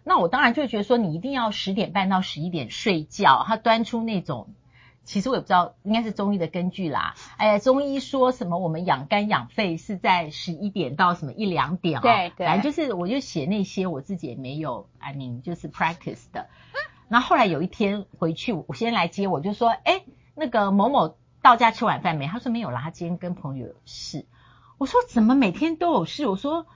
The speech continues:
Speaker 1: 他说：“哎，他们今天有一个那个首映啊。”我说：“他昨天看剧。”然后我知道他后天，呃，也是看一个表演，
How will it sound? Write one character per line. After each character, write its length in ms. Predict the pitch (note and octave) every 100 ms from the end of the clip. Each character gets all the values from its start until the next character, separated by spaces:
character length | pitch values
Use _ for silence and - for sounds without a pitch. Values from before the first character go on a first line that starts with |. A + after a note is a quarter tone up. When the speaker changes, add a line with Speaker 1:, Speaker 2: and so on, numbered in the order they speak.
| _
Speaker 1:
他 120 | -
说 120 | F4+ F4+
：“哎， 40 |
他 140 | E4 F#4+
们 80 |
今 120 | E4+ F4
天 80 |
有 120 | C4 D#3
一 80 |
个 140 | F3+ F#3
那 100 | A3
个 160 | F#3+
首 280 | F#3+ D#3 A2+
映 240 | A3 G3+ D#3+
啊。” 180 | D3 - -
我 80 | A#3
说 120 | -
：“他 120 | F#4 G4+ _ _
昨 200 | - G3+
天 220 | A3 D4 D4
看 280 | - G#3+
剧。” 320 | F#3+ B3 F#3 -
然 80 | F3+
后 100 | C#4+
我 100 | B3+
知 100 | -
道 140 | C4+ A#3
他 200 | B3+ A#3+
后 280 | - B3
天， 320 | G3 G3+ F#3 G3 - - - -
呃， 120 | D#3+
也 120 | D#3
是 100 | D3
看 220 | G3+ A#3+ F#3
一 40 |
个 80 | D3
表 260 | C#3 A#2+
演， 240 | C3+ C#3+